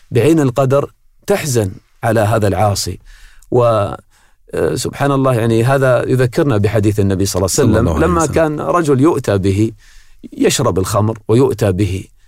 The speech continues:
Speaker 1: ففي مرة من المرات يعني لعنه أحد الصحابة، قال يعني: "لعنه الله، ما أكثر ما يؤتى به، دائما يشرب الخمر ويجلد ثم يرجع مرة أخرى يشرب الخمر ويجلد."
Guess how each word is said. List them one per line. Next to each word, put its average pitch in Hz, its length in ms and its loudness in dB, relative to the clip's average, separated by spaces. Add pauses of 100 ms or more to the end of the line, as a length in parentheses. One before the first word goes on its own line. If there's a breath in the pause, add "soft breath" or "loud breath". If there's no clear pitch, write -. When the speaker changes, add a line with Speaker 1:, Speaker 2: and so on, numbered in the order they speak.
(380)
Speaker 1:
ففي - 1500 -2
مرة 180 240 2
من 165 140 0
المرات 151 640 -2
يعني 117 560 -2 (380)
لعنه 123 600 0 (120)
أحد 104 220 -2
الصحابة، 104 440 -2
قال 127 380 -2
يعني: 120 600 -2
"لعنه 123 420 0
الله، 135 240 2
ما 127 220 -2
أكثر 135 300 -2
ما 131 100 0
يؤتى 127 360 0
به، 95 360 -4
دائما 131 320 2
يشرب 120 440 0
الخمر 123 420 -2
ويجلد 127 560 0
ثم 104 360 -4 (500 loud breath)
يرجع 120 360 0
مرة 120 360 0
أخرى 123 400 0
يشرب 123 280 -2
الخمر 123 380 -2
ويجلد." 123 520 0